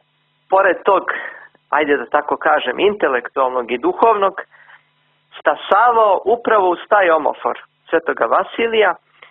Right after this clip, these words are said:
i to se nekako poklopilo sa tim periodom moga života kad, kada ja nisam mogao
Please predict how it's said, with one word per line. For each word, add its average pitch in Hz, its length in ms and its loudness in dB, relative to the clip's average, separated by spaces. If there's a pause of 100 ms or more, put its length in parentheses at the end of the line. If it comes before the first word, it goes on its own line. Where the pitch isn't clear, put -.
i - 80 -16
to 247 300 2
se 214 80 0
nekako 220 500 0
poklopilo 190 680 0
sa 151 80 -8 (100)
tim 202 180 -2
periodom 175 500 2
moga 170 280 0
života 151 500 -2
kad, 151 240 -4 (240)
kada 143 240 -2
ja 175 220 2
nisam 196 460 0
mogao 156 420 2